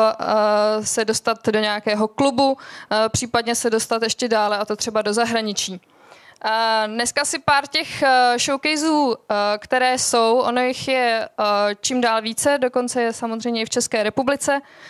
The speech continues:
o kterých, eh, budeme mluvit více. Eh, ale nemusíte se, eh,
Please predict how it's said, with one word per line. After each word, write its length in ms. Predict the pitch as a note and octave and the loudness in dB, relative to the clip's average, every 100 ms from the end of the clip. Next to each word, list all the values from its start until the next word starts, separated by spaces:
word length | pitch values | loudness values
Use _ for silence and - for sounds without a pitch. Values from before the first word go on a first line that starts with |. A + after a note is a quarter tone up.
| - - | -18 -6
o 80 | G#3+ | -4
kterých, 460 | - A#3+ A#3 - | -2 -2 -2 -2
eh, 240 | A#3 A3+ A3+ | 2 2 2
budeme 300 | A3+ A#3 A#3+ | 2 2 2
mluvit 380 | B3 A3 G3+ | 2 0 -2
více. 400 | G#3 G3 B3+ C4 C4+ - - - - - | -8 -2 0 0 -2 -14 -20 -20 -18 -4
Eh, 380 | A3 A3 G#3+ G#3+ | 0 2 2 0
ale 480 | - A#3 A#3+ A#3+ A#3+ | 0 2 4 2 2
nemusíte 600 | A#3+ A#3+ B3+ C4 A#3 B3+ | 0 0 0 -2 -2 -2
se, 200 | B3+ B3+ | 0 2
eh, 280 | A#3+ A3+ | 2 2